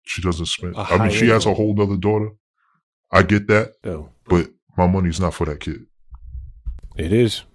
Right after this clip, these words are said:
Speaker 2: <laughs>
Speaker 1: Like, it, but it, it, but basically, she makes enough to pay for two, for two kids, to make
Speaker 2: Yeah.
Speaker 1: sure two kids want.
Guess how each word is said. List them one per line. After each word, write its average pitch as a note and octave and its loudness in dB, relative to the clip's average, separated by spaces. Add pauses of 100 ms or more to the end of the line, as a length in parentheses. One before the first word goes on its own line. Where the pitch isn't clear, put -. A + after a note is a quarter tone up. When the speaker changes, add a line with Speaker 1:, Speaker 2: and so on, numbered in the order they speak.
(120)
Speaker 2:
<laughs> G2+ 2
Speaker 1:
Like, F2+ 4
it, F#2+ 4
but F#2+ 10
it, F2+ 0
it, E2+ -2
but F#2 2
basically, F#2+ 2
she F2+ 0
makes F2+ 0
enough E2+ -2
to - -14
pay D#2+ -6
for - -12
two, - -12 (720)
for E2 -8
two - -2
kids, - -8
to - -6
make E2 0
Speaker 2:
Yeah. F2+ 0
Speaker 1:
sure D#2 -4
two - -8
kids - -8
want. D2 -4